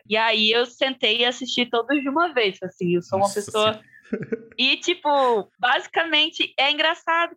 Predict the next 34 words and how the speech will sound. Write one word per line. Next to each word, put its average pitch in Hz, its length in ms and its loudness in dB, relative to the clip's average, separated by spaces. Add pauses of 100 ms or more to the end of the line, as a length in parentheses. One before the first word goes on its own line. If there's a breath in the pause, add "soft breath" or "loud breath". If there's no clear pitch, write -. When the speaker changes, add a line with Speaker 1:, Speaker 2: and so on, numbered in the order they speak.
Speaker 1:
porque 233 280 -2
eu 226 120 2
fiquei 233 220 0
assistindo 220 640 0
Gaia, 196 600 0 (200)
e 247 140 0
ela 269 200 2
tem 294 360 -4
vários 269 380 0 (240)
pontos 330 380 0
de 247 320 2
ligação, 214 580 0
assim, 190 320 -4
com 196 100 2
essas 185 280 -2
narrativas 180 920 0 (180)
do 247 120 0
Rodrigo 226 520 -2
mesmo, 151 240 -2 (140)
Speaker 2:
Uhum. 120 360 -4 (160)
Speaker 1:
né? 190 180 2
Tipo, 208 340 -2
é - 160 0
óbvio 330 320 0
que 330 160 0
o, 285 240 0 (140)
o, 220 680 0
o 185 60 -2
cinema 214 340 0
dele 214 220 0
é 208 40 0
mais 190 460 0 (220)
baixo 180 240 0
orçamento, 254 880 0